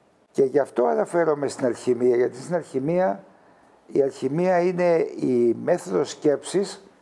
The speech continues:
που περιορίζει τα εργαλεία σε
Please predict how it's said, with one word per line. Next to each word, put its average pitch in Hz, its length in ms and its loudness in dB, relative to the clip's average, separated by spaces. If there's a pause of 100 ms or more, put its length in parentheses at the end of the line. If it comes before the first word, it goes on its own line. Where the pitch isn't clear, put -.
(640)
που 139 160 -2
περιορίζει 151 760 2
τα 156 120 0
εργαλεία 143 760 2 (2250)
σε - 580 0